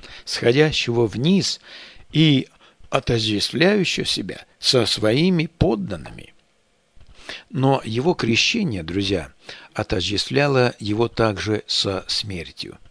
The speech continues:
Он был святой, невинный, непорочный и не нуждался в крещении.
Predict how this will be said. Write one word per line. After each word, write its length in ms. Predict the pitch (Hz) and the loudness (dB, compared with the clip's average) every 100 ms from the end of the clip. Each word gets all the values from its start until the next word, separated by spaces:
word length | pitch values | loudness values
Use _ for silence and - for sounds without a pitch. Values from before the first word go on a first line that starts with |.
| - - - - - - - | -20 -20 -20 -20 -20 -20 -6
Он 380 | 143 180 190 117 | 2 4 2 2
был 300 | 120 143 127 | 4 4 2
святой, 680 | - - 113 - 78 - - - - - - - | -2 0 0 -2 -8 -10 -14 -20 -20 -20 -20 -8
невинный, 760 | 113 139 139 156 123 87 71 - _ | -2 0 4 4 2 -4 -10 -18 _
непорочный 880 | - 131 151 143 139 - - - - _ - - | -6 -2 2 2 2 0 -4 -12 -18 _ -20 -6
и 180 | 135 131 | 0 2
не 240 | 127 170 | 4 2
нуждался 800 | 156 143 117 104 120 82 - - | 4 2 0 0 0 0 -6 -8
в 60 | 90 | -6
крещении. 680 | 98 90 - 82 62 60 | -4 -2 -2 -6 -12 -20